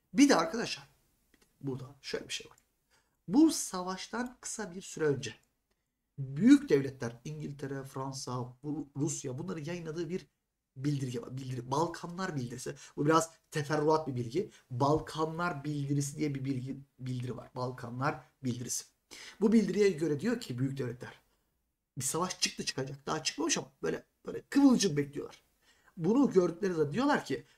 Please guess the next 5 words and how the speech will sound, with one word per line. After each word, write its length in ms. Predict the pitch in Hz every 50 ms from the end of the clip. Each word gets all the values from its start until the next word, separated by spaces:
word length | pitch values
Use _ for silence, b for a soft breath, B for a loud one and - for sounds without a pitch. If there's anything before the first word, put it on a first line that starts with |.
| b b -
Balkanlarda 1160 | 143 127 131 175 180 185 185 - - 190 190 180 180 190 208 202 196 190 233 247 240 196 175
bir 140 | 190 196 190
savaş 640 | - - - - 180 180 175 190 202 214 202 - -
çıkması 680 | - - 185 - - 190 185 185 - - - 220 185 175
durumunda 880 | 185 190 185 185 185 180 185 190 190 190 185 180 202 180 - b b